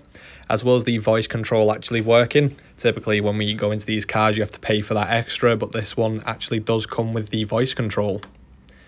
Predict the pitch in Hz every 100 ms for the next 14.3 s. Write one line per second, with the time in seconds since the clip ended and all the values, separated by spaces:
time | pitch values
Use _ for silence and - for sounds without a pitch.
0 | - - - - - - - - _ _
1 | _ - 143 131 127 131 127 127 127 127
2 | 110 - 107 - - 104 104 98 107 -
3 | 107 107 107 110 107 - - - 110 104
4 | 107 113 110 - 110 98 104 - 110 98
5 | 110 104 - - - 107 101 110 110 104
6 | 101 107 98 104 104 104 - 107 107 107
7 | 104 - 107 104 110 107 104 101 104 104
8 | - 107 107 107 107 90 98 101 101 98
9 | 101 101 101 110 - - - _ _ _
10 | - - - - - - 139 131 113 101
11 | 110 113 107 110 113 107 104 110 113 107
12 | 104 104 101 101 101 98 - - 95 95
13 | 95 98 - 101 98 117 - 110 95 123
14 | - 104